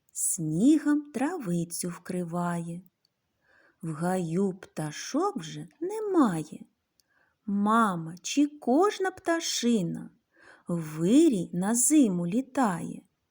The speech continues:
В неньки спитала дитина. Ні, не кожна, одказує мати. Онде, бачиш, пташина сивенька.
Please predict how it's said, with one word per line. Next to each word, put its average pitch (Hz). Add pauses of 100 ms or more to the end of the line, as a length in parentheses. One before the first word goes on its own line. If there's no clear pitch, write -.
(580)
В 156
неньки 165
спитала 185
дитина. 180 (640)
Ні, 214 (160)
не 330
кожна, 165 (260)
одказує 165
мати. 175 (720)
Онде, 180 (100)
бачиш, 180
пташина 269
сивенька. 254